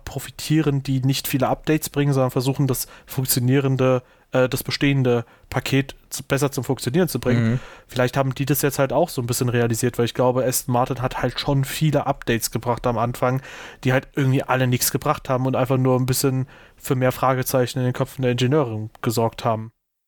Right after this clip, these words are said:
Speaker 2: Ja, gute, äh, gute Theorie. Kann gut sein.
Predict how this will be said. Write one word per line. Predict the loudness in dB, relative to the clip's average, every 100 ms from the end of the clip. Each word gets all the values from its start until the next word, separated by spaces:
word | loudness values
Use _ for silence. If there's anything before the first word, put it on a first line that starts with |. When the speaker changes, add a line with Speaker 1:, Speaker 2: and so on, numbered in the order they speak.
| _ _ _ _ _ _ 0
Speaker 2:
Ja, | 4 4
gute, | 4 2
äh, | 4 4 6 4 4 2
gute | 0 0
Theorie. | 2 2 2 0 -2
Kann | 0
gut | 0 0
sein. | 0